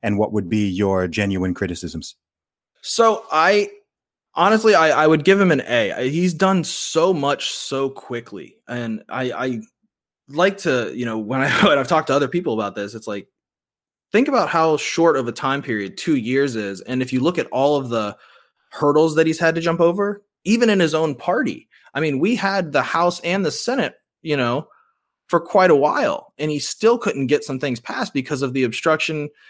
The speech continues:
Speaker 2: you know, by Paul Ryan alone. So
Speaker 1: Right.
Speaker 2: he has done more, I think, in two years than any other <laughs> president did in, in, in at least their first term, potentially even in two terms.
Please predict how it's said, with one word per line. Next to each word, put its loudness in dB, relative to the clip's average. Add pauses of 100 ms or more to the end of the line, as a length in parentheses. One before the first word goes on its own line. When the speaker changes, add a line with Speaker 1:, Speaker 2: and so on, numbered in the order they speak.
(100)
Speaker 2:
you -2
know, 0
by 4
Paul 2
Ryan 2
alone. -2 (500)
So 4
Speaker 1:
Right. -20
Speaker 2:
he 0
has 2
done -2
more, -2 (640)
I 2
think, -2
in -2
two -2
years -2
than -4
any -2
other 0
<laughs> -8
president 0 (200)
did 0
in, 0
in, -2
in -4
at -4
least 2
their 2
first 0
term, 2
potentially -2
even -2
in -4
two -6
terms. -10